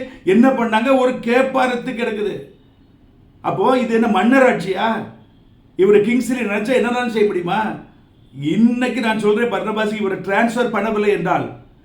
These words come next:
ஊர் மக்கள் எல்லாரும் திரண்டு போராட்டம் பண்ணுவா. இவரை உள்ள விட மாட்டாங்க. இனி,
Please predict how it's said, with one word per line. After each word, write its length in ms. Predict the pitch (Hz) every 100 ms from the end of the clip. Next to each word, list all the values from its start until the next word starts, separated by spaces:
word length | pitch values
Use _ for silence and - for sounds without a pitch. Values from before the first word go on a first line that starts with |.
| _ 131
ஊர் 260 | 196 240
மக்கள் 300 | 214 214 226
எல்லாரும் 360 | 185 226 226 -
திரண்டு 300 | 190 208 226
போராட்டம் 480 | 185 196 208 202 185
பண்ணுவா. 320 | 202 254 233
இவரை 200 | 208 208
உள்ள 280 | 202 240 220
விட 160 | 208
மாட்டாங்க. 320 | 233 220 196
இனி, 200 | 170 143